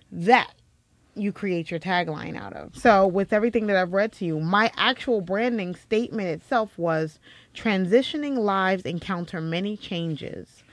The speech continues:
Direction and understanding change is essential to enhancing quality of life." So with that, I took the transition from my passion. I took change out of my values. I took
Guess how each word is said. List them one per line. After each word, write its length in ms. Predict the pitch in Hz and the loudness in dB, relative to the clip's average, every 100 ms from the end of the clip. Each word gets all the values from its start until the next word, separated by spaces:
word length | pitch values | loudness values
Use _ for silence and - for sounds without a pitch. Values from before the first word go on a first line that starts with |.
| - _ _ | -20 _ _
Direction 600 | 196 185 226 - 277 269 | -2 4 2 2 -4 -4
and 180 | 208 196 | -4 -6
understanding 720 | 208 196 190 214 214 226 226 | -6 -6 -6 -4 -4 -4 -6
change 520 | - 254 240 254 247 - | -6 -6 -4 -6 -8 -4
is 180 | 202 | -4
essential 760 | 185 170 - 226 240 - 151 131 - _ - | -4 -8 -4 -4 -4 -6 -8 -8 -16 _ -8
to 160 | 208 | -4
enhancing 840 | 175 151 196 190 180 - 139 143 - - | -4 -4 -4 -4 -6 -8 -8 -10 -16 -10
quality 420 | - 180 175 165 | -2 0 0 -2
of 100 | 156 | -2
life." 500 | 160 117 98 - - _ _ _ _ _ _ - _ _ | -4 -6 -12 -16 -20 _ _ _ _ _ _ -20 _ _
So 440 | - 262 226 208 196 | -4 2 4 4 2
with 420 | 185 208 202 226 | 2 4 4 2
that, 260 | - 247 233 160 | 4 6 4 0
I 100 | 185 | -4
took 320 | - 226 _ | -4 -6 _
the 100 | 196 | -6
transition 800 | 170 226 202 196 196 220 - 254 | -6 -6 -4 -2 -2 -2 -2 -4
from 160 | 247 247 | -4 -4
my 140 | 240 | -4
passion. 760 | 233 233 185 180 - 165 185 240 _ _ - - | -6 -4 -4 -6 -8 -10 -10 -14 _ _ -20 -8
I 120 | - | -4
took 260 | 196 - 208 | -2 0 -2
change 580 | - 233 254 247 180 165 | -2 -2 0 -2 -4 -6
out 140 | 190 185 | -4 -4
of 80 | |
my 200 | 180 175 | -2 -4
values. 1040 | 165 180 196 202 165 90 73 - - - - _ _ - - - - | -2 0 0 0 -4 -8 -14 -18 -20 -20 -20 _ _ -20 -20 -20 -4
I 160 | 196 190 | 0 0
took 760 | - - 240 202 - - | -4 -4 0 0 -2 -14